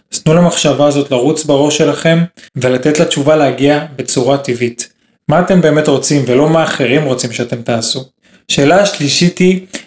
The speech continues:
מהו הדבר הספציפי שצריך להתקיים כדי שיהיה מרוצה מההישג? זאת אומרת, מה באמת צריך לקרות כדי שאני אהיה מרוצה ממה שקורה, כדי שאני אהיה שמח?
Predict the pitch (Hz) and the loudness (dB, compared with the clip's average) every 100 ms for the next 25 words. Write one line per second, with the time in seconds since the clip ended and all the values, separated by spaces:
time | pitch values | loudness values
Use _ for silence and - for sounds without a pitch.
0 | _ - 156 208 208 165 156 202 180 - | _ -2 2 4 4 2 2 2 2 -2
1 | 156 - - 202 202 - 143 - 170 175 | -4 -2 0 0 0 -2 -2 0 0 0
2 | 170 - 175 180 - 151 135 160 190 - | -2 2 2 2 0 -4 0 0 0 0
3 | 156 160 185 160 143 - 170 180 180 151 | 0 2 2 2 -2 -2 2 2 2 2
4 | 139 185 165 - - - 156 175 165 185 | 0 2 0 -2 -8 -2 0 2 2 2
5 | 214 208 226 196 190 185 208 185 170 160 | 2 2 0 0 0 2 0 0 -2 0
6 | 160 147 160 190 170 139 - 175 175 151 | 0 2 2 4 2 0 0 2 2 2
7 | 160 - 175 143 147 147 - 123 120 123 | 0 -2 0 0 2 0 -2 -6 -4 -2
8 | 135 165 - 156 135 147 135 - - | 0 0 0 -2 0 0 0 -4 -14